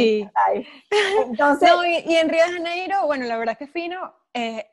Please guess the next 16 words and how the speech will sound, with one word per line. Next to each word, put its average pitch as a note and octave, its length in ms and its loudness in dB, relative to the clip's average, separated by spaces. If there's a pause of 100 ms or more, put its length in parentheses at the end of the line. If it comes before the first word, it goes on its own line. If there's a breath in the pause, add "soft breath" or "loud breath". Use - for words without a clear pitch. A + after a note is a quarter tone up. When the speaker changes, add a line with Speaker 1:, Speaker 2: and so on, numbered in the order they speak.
(220)
Speaker 2:
ahí A#3+ 240 -4
sí B3+ 180 -8
tuvo A#3+ 200 -6
otra A#3 300 -6
pérdida. D#4+ 680 -6 (280)
Creo A3 220 -6
que B3 80 -6
también G#3 260 -8
fui A#3+ 180 -4
yo A#3 140 -4
misma A#3+ 320 -6
que A3+ 120 -4
no F#3 120 -10
me G3+ 120 -8
sentía G3 540 -4 (160)
preparada. G3 680 -2